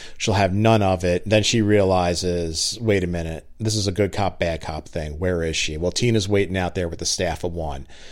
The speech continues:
and she's like, "We could do this the easy way or the hard way." And Nico pretty much is like, "We are doing this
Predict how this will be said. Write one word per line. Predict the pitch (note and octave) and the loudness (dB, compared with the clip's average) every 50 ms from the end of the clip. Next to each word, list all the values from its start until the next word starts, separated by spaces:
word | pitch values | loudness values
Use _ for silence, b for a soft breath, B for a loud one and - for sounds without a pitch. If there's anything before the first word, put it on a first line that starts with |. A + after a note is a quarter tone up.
| B B B B | B B B B
and | F2+ F#2+ F#2 | -2 0 0
she's | - G#2 - A2 | 0 2 4 4
like, | G2+ F#2 | 4 4
"We | G2+ F#2+ | 4 0
could | F2+ F2+ | 0 2
do | G2+ G#2 F#2+ | 2 2 4
this | F#2+ - - | 2 0 0
the | A#2 A2+ | 2 4
easy | A#2 B2 A#2+ G#2+ B2+ B2 | 4 6 6 6 6 6
way | A#2 B2 A#2+ A2+ | 8 8 10 10
or | G#2+ | 8
the | G2 F2+ E2 | 8 4 4
hard | G2+ G2 F#2+ F#2 E2+ D#2+ | 4 6 6 6 4 2
way." | E2 D#2 D#2 D#2 D#2 | 0 -2 -2 -2 -2
And | D2+ E2+ | -2 0
Nico | F#2+ G#2+ G#2 - A#2 G2+ | 2 2 2 4 2 2
pretty | F2+ - A2 G#2 G2 | 2 2 0 -2 0
much | F#2+ F#2+ F#2 F2 - | 0 0 -2 -2 -4
is | F2 E2 - | -6 -6 -4
like, | F2 F2+ E2+ E2 E2 D#2+ - | -4 -2 0 0 0 -2 -2
"We | F2+ F#2 A2 A2 | 0 2 4 4
are | G2+ F#2 | 4 4
doing | E2+ - G2 F#2 F#2 F2+ F2+ | 2 0 0 0 0 0 0
this | F2 F2 F2 E2+ E2 - - - - | 0 -2 -2 -2 -2 -2 -2 -4 -6